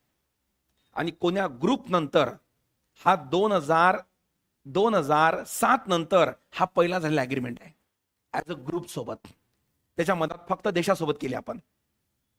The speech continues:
कोणासोबत केले? देशासोबत. याचं लोकेशन जर बघितलं तर जवळजवळच आहे देश आहे. ओके, स्वित्झर्लंड, नॉर्वे, अं, नाव काय त्या बाबूचं? काय? लिंकनस्टाईन, बरोबर नाही का?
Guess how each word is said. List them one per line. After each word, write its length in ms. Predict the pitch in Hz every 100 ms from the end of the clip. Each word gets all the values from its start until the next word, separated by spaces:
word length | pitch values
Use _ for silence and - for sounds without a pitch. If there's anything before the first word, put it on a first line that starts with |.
| _ -
कोणासोबत 320 | 175 185 160 185
केले? 200 | 226 - - _ _ _
देशासोबत. 480 | 147 - 143 139 120 -
याचं 200 | 151 175
लोकेशन 380 | 160 160 190 190
जर 100 | 196
बघितलं 420 | 151 180 185 143 - _ -
तर 60 |
जवळजवळच 520 | 165 170 185 196 226 226
आहे 80 |
देश 280 | 151 143 -
आहे. 100 | 202 - _ _ _ _ _ -
ओके, 220 | 147 -
स्वित्झर्लंड, 440 | 165 156 160 160
नॉर्वे, 320 | 143 143 156 165 - _ 135
अं, 340 | 131 123 120
नाव 120 | 139
काय 120 | 160
त्या 100 | 170
बाबूचं? 440 | 160 143 - - - _ _ _ _ _ _ _ _ _ _ _ _ _ _ _ _ -
काय? 180 | 180 196
लिंकनस्टाईन, 880 | 170 202 208 214 - 185 190 147 139
बरोबर 240 | 180 202
नाही 140 | 196 170
का? 180 | 285